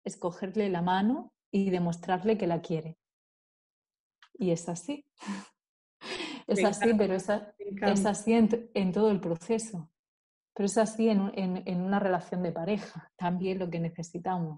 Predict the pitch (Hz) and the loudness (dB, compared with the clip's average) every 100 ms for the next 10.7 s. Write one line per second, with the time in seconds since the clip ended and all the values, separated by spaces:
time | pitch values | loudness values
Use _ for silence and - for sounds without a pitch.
0 | - - 185 175 165 190 185 - - 262 | -14 -12 -8 -8 -4 -2 -2 -4 -2 -2
1 | 240 - - _ _ _ _ - 330 170 | -2 -8 -20 _ _ _ _ -4 -2 0
2 | 196 202 185 185 180 180 185 - 190 185 | 0 -2 -4 -2 -2 -2 -2 -2 -2 0
3 | 185 185 180 175 170 165 _ _ _ - | -2 -2 -2 -2 -4 -8 _ _ _ -20
4 | _ - 196 196 170 160 156 - _ - | _ -4 0 0 0 -4 -8 -18 _ -2
5 | 208 208 208 - 196 202 190 175 170 165 | 0 0 -2 -4 0 0 0 -2 -4 -6
6 | 190 190 226 208 165 - - 175 156 156 | -8 -6 -4 -4 -4 -8 -6 -4 -2 -2
7 | 214 208 170 170 170 175 - 180 180 180 | 0 0 -2 -2 -4 -6 -8 -6 -4 -2
8 | 175 165 165 165 196 240 180 165 170 180 | -2 -2 -2 -2 -2 -2 -2 -2 -2 -2
9 | 196 220 196 196 185 180 196 185 247 233 | -2 -2 -2 -2 -4 -4 -6 -6 -6 -6
10 | 208 185 180 180 202 202 226 | -6 -6 -4 0 0 2 0